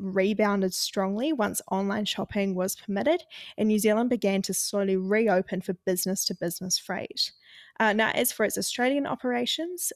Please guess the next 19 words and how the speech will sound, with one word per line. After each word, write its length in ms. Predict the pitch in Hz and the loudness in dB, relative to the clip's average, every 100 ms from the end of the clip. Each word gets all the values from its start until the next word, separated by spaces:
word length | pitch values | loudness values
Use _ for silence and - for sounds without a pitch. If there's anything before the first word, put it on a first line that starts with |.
| - | -8
Freightways 520 | - 226 214 208 202 | -2 0 2 2 2
also 300 | 208 226 240 | 0 0 0
pointed 420 | 220 - 208 202 190 | -2 -2 -2 -2 -6
to 100 | 190 | -6
the 100 | 170 | -4
lockdowns 580 | 190 190 - 196 190 190 | -2 -4 -4 -4 -2 -2
over 160 | 175 | -4
there. 300 | 170 190 302 - - - - | -4 -2 -4 -8 -18 -20 -4
The 80 | 240 | 0
group 260 | - 240 - | 4 2 2
said 220 | 240 214 | -2 2
that 200 | 202 196 | 2 4
while 200 | 196 202 | 2 2
this 160 | 196 | 0
hindered 500 | - - 214 214 202 | -4 -2 0 0 -2
core 360 | - - 208 220 | -6 -6 -2 -2
information 600 | - - 196 196 - 190 | -4 -4 -2 0 -2 -2
management 460 | 185 220 247 262 262 | -2 -2 -2 -4 -4
activity, 560 | - 254 247 302 339 | -6 -4 0 0 -2